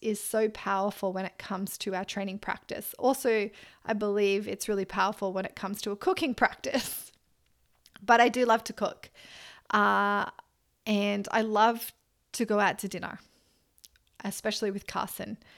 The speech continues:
And so I love going to amazing restaurants. So often I'll do a bunch of research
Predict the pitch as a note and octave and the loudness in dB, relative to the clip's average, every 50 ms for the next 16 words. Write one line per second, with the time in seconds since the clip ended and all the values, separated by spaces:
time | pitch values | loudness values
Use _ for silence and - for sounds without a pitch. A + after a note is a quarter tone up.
0 | - - - _ _ _ - - G#3+ G#3 G#3 - - G3+ G3+ G3 G3 G3+ G3 F#3+ | -20 -20 -20 _ _ _ -10 -6 -6 -4 -4 -4 -2 0 0 0 0 0 0 0
1 | F#3+ G#3 - - - _ - G3 F#3+ F#3+ F#3+ G3+ G3 - - - G#3 F#3+ F3+ F3+ | -2 -2 -6 -12 -12 _ -4 -2 -2 -2 -2 -4 -4 -6 -4 -2 0 0 0 0
2 | F#3 F#3 F#3 - - G#3 G3+ G3 F#3 F3+ G3+ G3+ - F#3+ G3 F#3+ - A#3+ - - | 0 -2 -2 -4 -4 -4 -4 -2 -2 -2 -4 -4 -6 -6 -4 -2 -2 -2 0 -2
3 | - A#3 A3 G#3+ G#3+ - - - - - - _ - - F#3+ - - G3+ - - | 0 0 0 0 -2 -6 -10 -10 -10 -10 -12 _ -10 -8 -4 -2 -2 -4 -2 -4
4 | - G3+ G3 F#3+ G3 F#3+ G3+ F#3+ F#3+ F#3+ F#3+ - - G3+ - G3 G3+ G3 - G3+ | -4 -4 -2 -4 -4 -2 -4 -4 -4 -4 -4 -4 -4 -2 0 0 0 -2 -4 -6
5 | F#3 - - B3 C4 B3+ - - A#3+ A3 G#3+ G#3 F#3+ - - - - - | -6 0 2 2 2 2 0 2 4 4 4 4 2 -2 -4 -6 -8 -8